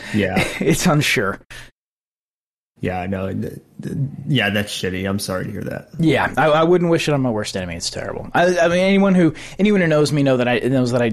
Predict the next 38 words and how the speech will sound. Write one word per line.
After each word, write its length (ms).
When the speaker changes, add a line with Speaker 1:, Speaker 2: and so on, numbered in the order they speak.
Speaker 2:
I 80
didn't 220
get 120
along 240
with 100
him, 260
um, 480
and, 120
and 120
haven't 300
gone 200
along 240
with 140
him. 260
It's, 380
we 120
have 120
a 20
strained 320
relationship, 560
uh, 260
but 460
I, 260
I 80
really, 360
I 80
wouldn't 300
wish 200
it 60
on 80
my 80
worst 260
enemy. 220
It's 160
terrible. 340
Speaker 1:
Right. 320
Yeah. 140
Speaker 2:
Um. 560